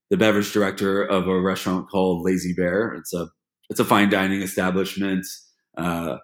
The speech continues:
somewhat notable. It's gained two Michelin stars, and it was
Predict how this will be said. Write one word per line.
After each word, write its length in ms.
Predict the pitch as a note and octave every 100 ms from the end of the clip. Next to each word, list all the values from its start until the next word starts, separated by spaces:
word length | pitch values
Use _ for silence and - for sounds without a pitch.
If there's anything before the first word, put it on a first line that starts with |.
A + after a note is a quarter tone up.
| _ -
somewhat 400 | - F3+ D#3 C3+
notable. 540 | A2+ A2 G#2+ A2 A2
It's 120 | G#2
gained 440 | A2 G2+ G2 G2 F#2+ - - -
two 360 | A2+ G#2 G2+ G2
Michelin 380 | G2 G2 F#2
stars, 920 | F#2 A2+ A2 G#2+ G#2+ G#2 G2+ F#2+ - - _ _
and 140 | A#2+ A#2
it 60 |
was 460 | B2 B2 A2+ -